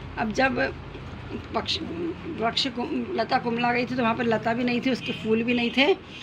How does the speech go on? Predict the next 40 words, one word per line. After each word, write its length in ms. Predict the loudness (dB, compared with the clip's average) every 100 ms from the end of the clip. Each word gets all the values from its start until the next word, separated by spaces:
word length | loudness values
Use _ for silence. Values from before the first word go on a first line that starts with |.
| -12 -10 -2
और 120 | 0
पंख-, 320 | 2 2 0
पक्षी 360 | -2 2 4 4
भी 120 | 4
वहाँ 160 | 4 4
पर 160 | 2
गाना 340 | 4 4 4 2
गाने 400 | 2 2 2 4
नहीं 260 | 4 4
आते 260 | 2 0 -2
थे। 100 | -4 -6 -12 -18 -10 -6
अब 140 | 0
बस 180 | 0 2
नदी 320 | 2 2 2 0
अकेली 380 | 2 2 2
रह 140 | 4 4
गई 180 | 4 2
थी 140 | 2
और 180 | 2 0
वो 280 | 0 0 -2 -8 -16 -10 -8
उसके 260 | -2 0
जल, 320 | 4 2 2 -2 -10 -10
उसके 200 | -8 -4
कण 280 | 0 2 2
भी 300 | 4 4 4 -4 -16 -12 0
हाय 200 | 2 4
हाय 300 | 4 4 2 -2
कर 140 | -2
रहे 240 | 0 -2
थे। 200 | -2 -6 -8 -12 -14 -14 -16 -16 -16 -16 -12
सजा 340 | 2 4 6 6
हुआ 320 | 6 4 4
था 200 | 2 0
तट 260 | 0 0
जो 240 | 2 0 0
पहले, 460 | 2 4 4 2
आज 360 | 2 2 2 0
वही 300 | 2 2 2
सुनसान 640 | 0 -2 0 0 0 4
हुआ। 340 | 4 4 0